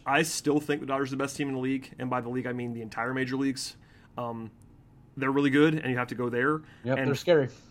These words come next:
Speaker 1: and you're facing Arias, Buehler, and Scherzer, uh, three very good pitchers. Uh, granted, it is Smiley, Morton, and Fried for the Braves, so it's not like that's, like, chopped liver. Uh, Charlie Morton, by the way, is, like, top ten in, um,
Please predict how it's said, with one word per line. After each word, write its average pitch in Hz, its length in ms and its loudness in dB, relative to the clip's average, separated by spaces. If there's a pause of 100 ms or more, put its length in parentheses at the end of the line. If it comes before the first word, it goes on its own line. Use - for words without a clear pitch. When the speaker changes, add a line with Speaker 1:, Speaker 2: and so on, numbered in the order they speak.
(120)
Speaker 1:
and 139 100 0
you're 135 80 4
facing 135 480 2
Arias, 135 520 2
Buehler, 135 520 0
and 123 100 -4
Scherzer, 151 520 -2 (180)
uh, 113 240 -6
three 123 420 -4
very 117 300 -2
good 135 160 -2
pitchers. 190 460 -2 (320)
Uh, 123 140 -2
granted, 131 360 0
it 131 100 4
is 127 200 0
Smiley, 127 580 -2
Morton, 123 300 -2
and 113 120 -10
Fried 139 380 0
for 123 180 -4
the 117 80 -8
Braves, 139 360 -2
so 120 160 0
it's 117 100 -4
not 127 80 -6
like 120 100 -10
that's, 123 240 -8
like, 113 260 -8 (140)
chopped - 240 -6
liver. 120 360 -4 (340)
Uh, 117 140 -8
Charlie 143 260 0
Morton, 123 260 -2
by 117 80 -4
the 120 80 -4
way, 117 200 -2
is, 113 140 -6
like, 110 120 -12
top - 240 -8
ten 120 380 -8 (180)
in, 113 360 -8 (440)
um, 110 380 -10